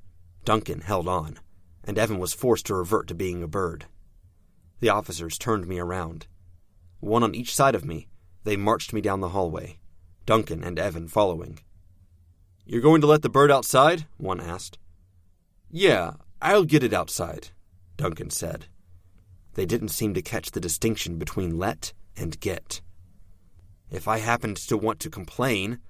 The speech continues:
again, about the issue of Duncan being involved here," I said. "A third time, no less."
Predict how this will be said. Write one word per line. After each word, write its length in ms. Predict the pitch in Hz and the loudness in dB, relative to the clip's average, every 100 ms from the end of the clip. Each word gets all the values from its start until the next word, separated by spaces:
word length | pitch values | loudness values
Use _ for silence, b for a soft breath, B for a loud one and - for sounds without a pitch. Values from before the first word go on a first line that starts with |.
| - - | -20 -8
again, 720 | 107 98 113 127 135 104 131 - - - - - | -6 -4 0 2 4 2 -2 -6 -14 -20 -20 -12
about 260 | 95 107 - | 0 0 0
the 160 | - | -6
issue 300 | 113 - 110 | -4 -2 -2
of 160 | 98 82 | -2 0
Duncan 420 | 92 135 120 98 | 2 2 0 -4
being 260 | 101 98 92 | -2 -2 -2
involved 540 | 92 85 85 85 101 | -4 -2 -2 -2 -4
here," 420 | 107 87 85 107 76 95 | -4 -4 -4 -6 -8 -8
I 120 | 92 | -6
said. 420 | - 82 82 - - - - - - - - - _ - | -4 -6 -8 -10 -16 -20 -20 -20 -20 -20 -20 -20 _ -10
"A 100 | - | -8
third 540 | - 113 170 185 - | -4 4 6 6 2
time, 480 | 117 98 87 107 101 | 0 0 0 -6 -4
no 160 | 98 | -2
less." 580 | 90 85 92 123 - - | -2 -4 -4 -6 -6 -10